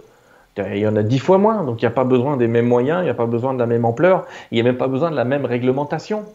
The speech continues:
Et c'est, c'est effectivement ce qui va arriver dans le futur, c'est que ces gens qui se réunissent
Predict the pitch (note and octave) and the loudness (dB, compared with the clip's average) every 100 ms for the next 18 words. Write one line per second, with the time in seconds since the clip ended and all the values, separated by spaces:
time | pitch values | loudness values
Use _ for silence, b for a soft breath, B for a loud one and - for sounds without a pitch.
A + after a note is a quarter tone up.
0 | _ _ _ B B B B A#2+ A#2 D3+ | _ _ _ B B B B -8 0 4
1 | D3 C#3 A2 - C#3+ D#3+ F3 F#3 G#3+ D3+ | 4 4 0 -2 -2 -2 0 0 -2 -2
2 | B2+ B2 C3 C#3 - F3 A#3+ A3+ C#3 B2+ | -2 -2 0 -2 -4 2 2 2 0 0
3 | B2+ E3 D#3+ G3 G3 D3 - C3+ C#3+ B3 | 2 2 4 2 0 -6 0 2 4 2
4 | - | -2